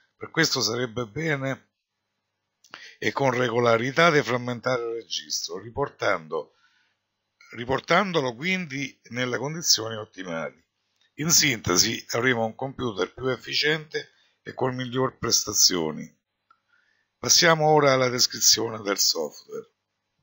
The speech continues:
Allora, questo è il setup. Una volta finito, apparirà quest'icona sul desktop, la lanciate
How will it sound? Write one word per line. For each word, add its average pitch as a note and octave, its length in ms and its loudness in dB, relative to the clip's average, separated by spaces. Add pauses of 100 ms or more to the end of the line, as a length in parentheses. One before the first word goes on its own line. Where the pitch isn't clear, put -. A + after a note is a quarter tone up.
(1500)
Allora, C3+ 320 0
questo C#3+ 300 -2
è - 20 -2
il A2+ 60 -4
setup. G2+ 800 -8 (840)
Una G#2+ 200 -6
volta C3+ 340 0
finito, A2+ 680 -10
apparirà A2+ 640 -4
quest'icona G2+ 640 -10
sul F2 200 -10
desktop, A2 720 -6 (640)
la A2+ 120 -2
lanciate A2 880 0